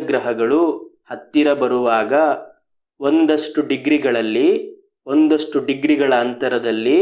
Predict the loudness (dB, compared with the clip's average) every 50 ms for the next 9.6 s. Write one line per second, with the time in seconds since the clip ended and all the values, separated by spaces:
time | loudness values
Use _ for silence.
0 | 2 0 -2 -8 -14 -18 _ _ -6 -2 -2 0 0 0 0 -2 -2 -2 -4 -4
1 | -4 -2 -2 0 2 2 2 0 0 -2 -8 -12 -16 -20 _ -18 -10 -6 -4 -2
2 | 0 0 0 0 -2 -4 -6 -4 -2 0 0 0 0 -2 -4 -10 -16 _ _ -16
3 | -16 -16 -16 -12 _ -2 0 2 2 0 0 -2 -4 -4 -2 -4 -4 -4 -8 -6
4 | -4 0 0 2 2 0 -2 -6 -10 -16 _ _ -16 -12 -10 -6 -4 -4 -2 -2
5 | -2 -4 -4 -10 -20 -20 _ _ _ _ -6 -4 -2 0 0 0 0 0 -2 -6
6 | -10 -10 -8 -6 -4 -4 -2 -2 -2 -2 -2 -4 -4 -6 -4 -4 -6 -8 -8 -8
7 | -2 0 0 2 2 0 0 0 -2 -2 -2 -4 -2 -2 -2 -2 -2 -4 -4 -4
8 | -6 -6 -6 -6 -6 -6 -6 -6 -8 -8 -6 -6 -4 -4 -4 -4 -4 -6 -6 -6
9 | -6 -8 -8 -8 -8 -8 -8 -6 -4 -2 0 0